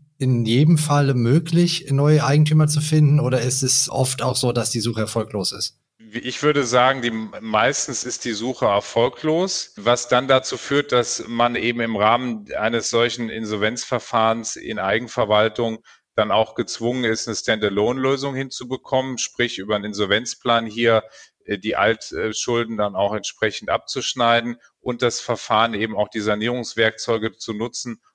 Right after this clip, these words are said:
Speaker 2: um die Pflegeeinrichtung dann hier auch profitabel zu machen, ja, durch entsprechende Kostenreduzierung. Das funktioniert auch durchaus in einigen Fällen,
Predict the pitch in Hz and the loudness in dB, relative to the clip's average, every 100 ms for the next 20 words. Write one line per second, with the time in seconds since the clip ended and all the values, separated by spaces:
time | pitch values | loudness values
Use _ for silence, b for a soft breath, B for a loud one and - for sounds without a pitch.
0 | - 131 127 113 - 117 117 110 104 107 | -8 -6 -6 -8 -2 0 2 2 2 -2
1 | - 113 98 101 104 113 101 104 - 107 | -4 -8 -2 -2 0 0 0 -2 -4 -6
2 | 95 - 104 117 135 - 139 131 143 - | -6 -2 2 2 0 -8 -6 -2 -2 -4
3 | 156 95 101 123 117 113 107 107 - 117 | -6 -2 -2 -2 -4 -2 -2 -4 -2 -2
4 | 104 107 98 127 139 - 139 135 131 - | -2 -6 -4 -4 -4 -4 -2 -2 -4 -4
5 | 143 135 131 131 - 120 - 123 - 147 | -2 0 -2 -4 0 0 0 -8 -8 -8
6 | 139 - 127 147 143 123 135 123 120 123 | -6 -4 0 2 2 2 -2 -2 -2 -2
7 | 95 120 127 123 - 123 123 123 | 0 0 0 -6 0 4 4 2